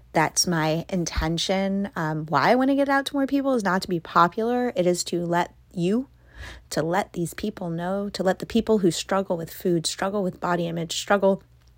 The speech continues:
with disordered eating, <clears throat> struggle with eating do-,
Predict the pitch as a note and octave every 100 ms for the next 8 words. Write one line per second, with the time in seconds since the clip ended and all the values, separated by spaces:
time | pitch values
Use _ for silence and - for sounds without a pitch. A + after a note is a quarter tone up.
0 | - - - - G#3 - G3+ G3+ G3 F#3+
1 | E3 F#3 F#3 F3 - - - - F4+ -
2 | E4 A#3+ F#3+ - - G3 F#3+ F#3+ - F#3+
3 | F#3 F3+ F3